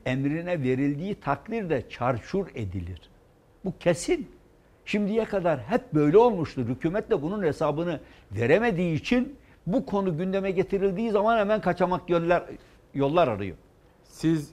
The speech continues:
Speaker 2: buna karşı çıkar mısınız? Yani
Speaker 1: El-,
Speaker 2: Saadet Partisi olarak.
Speaker 1: elbette karşı çıkarız. Elbette. Doğru bir yaklaşım değil.
Speaker 2: Hmm.
Speaker 1: Başka fonlar oluştursunlar. Biz bunu söyledik. Aslında
Speaker 2: Hı hı.
Speaker 1: bir takım fonları oluştu-,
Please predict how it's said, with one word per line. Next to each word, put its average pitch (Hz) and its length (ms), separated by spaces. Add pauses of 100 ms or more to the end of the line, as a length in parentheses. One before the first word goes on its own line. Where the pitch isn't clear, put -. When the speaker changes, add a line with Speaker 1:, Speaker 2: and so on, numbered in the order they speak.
(140)
Speaker 2:
buna 135 260
karşı 139 300
çıkar 190 300
mısınız? 113 460 (200)
Yani - 120
Speaker 1:
El-, 117 80
Speaker 2:
Saadet 120 320
Partisi 110 260
olarak. 90 180
Speaker 1:
elbette 139 400
karşı 123 360
çıkarız. 131 380 (320)
Elbette. 131 540 (360)
Doğru 151 320
bir 147 120
yaklaşım 123 600
değil. 120 320
Speaker 2:
Hmm. 90 60 (580)
Speaker 1:
Başka 233 340
fonlar 185 460
oluştursunlar. 107 920 (280)
Biz 123 280
bunu 143 160
söyledik. 175 480 (140)
Aslında 269 560
Speaker 2:
Hı 110 160
hı. 131 60 (440)
Speaker 1:
bir 214 360
takım 127 420
fonları 180 800 (480)
oluştu-, - 520